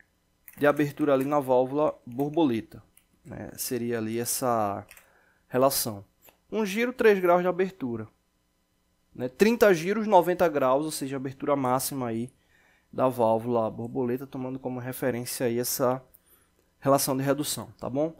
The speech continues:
Então, no próximo vídeo a gente faz um exemplo aí com mais de uma entrada. Vamos colocar aí um fuso com três entradas pra gente verificar. Na prática, o que acontece? Já pra adiantar, se você tem três entradas no fuso, significa que esse deslocamento angular,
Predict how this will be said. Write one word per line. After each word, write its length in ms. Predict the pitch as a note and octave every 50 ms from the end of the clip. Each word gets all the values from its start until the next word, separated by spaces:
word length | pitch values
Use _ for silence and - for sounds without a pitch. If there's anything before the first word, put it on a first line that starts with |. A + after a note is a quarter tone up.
| _ _ _ _
Então, 140 | _ - G#3
no 80 | A3 F#3+
próximo 320 | G#3 G3 F#3+ - G3 F3+
vídeo 180 | E3 F#3+ F3 F#3
a 20 |
gente 180 | F#3 F#3 F3 -
faz 180 | - D#3+ E3
um 80 | E3 E3+
exemplo 460 | D3+ C#3 B2+ C3 C#3+ C#3+ C#3+ - C3+
aí 160 | B2+ C3 C3+
com 120 | C#3 - D3+
mais 280 | C#3+ C#3 C3+ C3+ C3
de 60 | C3 C#3+
uma 60 | D3
entrada. 400 | C#3+ - - G#2 F#2+ - - G2
Vamos 160 | G#2 B2 A#2+
colocar 340 | - B2+ B2 B2 - - A#2+
aí 80 | A#2+
um 60 | B2 B2
fuso 320 | - - - C3+ C3 -
com 140 | - C3+ C3
três 240 | - C3+ C3+ C3 C#3
entradas 420 | C3+ C3 - C3+ C3 C3 C3+ -
pra 140 | - - C#3
gente 240 | C3 C#3 C3 C3 C#3
verificar. 540 | C3+ C3+ C#3 C3 - - - - A2 G2 - _ _ _ _ _ _ _ _ _ _
Na 160 | - B3+ C4
prática, 460 | B3+ - G3 G3 A3 C4+ C4+ - -
o 60 | A#3
que 80 | - A#3+
acontece? 520 | A#3+ - B3+ A#3 - E3+ C#3 C3+ - -
Já 140 | C#3 F#3 F#3+
pra 140 | G#3+ - F#3+
adiantar, 480 | F3+ G3 G3+ G3 F#3+ - C#3 A#2+ A2 -
se 120 | - -
você 240 | F3+ G#3 G3+ - A3
tem 300 | - - D#3 D3 D3+ C#3+
três 500 | - _ - F#3 F#3+ G#3+ A3 G3 E3+ F3+
entradas 640 | D#3+ C3+ B2 - C#3+ C#3 C#3+ C#3+ C#3 B2+ B2+ A#2+
no 120 | C3 C3+ C3
fuso, 600 | - - - F3+ G#3 A#3 A3 E3+ C#3 A#2 G#2 - _
significa 640 | - - C#3 C3+ D3 D3+ D3+ D3 - F3 E3 F3 E3
que 260 | - - D#3+ D3+ - -
esse 340 | - D#3 E3+ D#3+ - E3
deslocamento 1160 | D3 D3 F#3 A3 A#3 G#3+ F3+ F3+ F#3 E3+ E3+ F3 - F3 D#3 D3+ D3+ D#3+ F#3 G#3+ A3+ G#3 A3
angular, 640 | G3 F3 D#3+ D#3 C#3 C3 B2+ B2 B2+ D3 F3 -